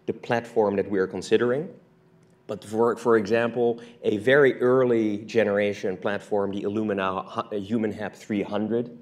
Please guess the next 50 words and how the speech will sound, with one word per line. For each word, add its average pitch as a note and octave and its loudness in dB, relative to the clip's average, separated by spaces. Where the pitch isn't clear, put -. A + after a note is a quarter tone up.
had G#2 -6
three D3+ 4
hundred B2+ 0
and A2 -2
seventeen B2+ -2
thousand. A#2 -2
I G2+ -8
think G#2+ -6
they G2 -4
rounded G2 -2
it - -10
down. G2 -4
I F#2+ -6
don't, F#2 -8
I - -14
mean, - -16
if - -10
you're G#2+ 2
a G2 2
real B2 4
marketeer, G#2+ 2
you F2+ -6
round F#2 -2
it F#2 -6
up. G2+ -6
But, F2 -10
uh, G#2+ 6
so G#2+ 0
three - 4
hundred D#3+ 8
and A#2+ 0
seventeen A#2+ 0
thousand A#2 0
markers G#2+ 0
based D3 2
on B2 0
the A#2 -4
L G#2+ 0
D A#2 -2
structure A2+ -4
in A2 -6
the G2 -6
cef. - -8
It - -8
turns A#2+ 6
out A#2+ 4
that A2 0
L G#2+ 2
D B2 -2
structure, A2+ 2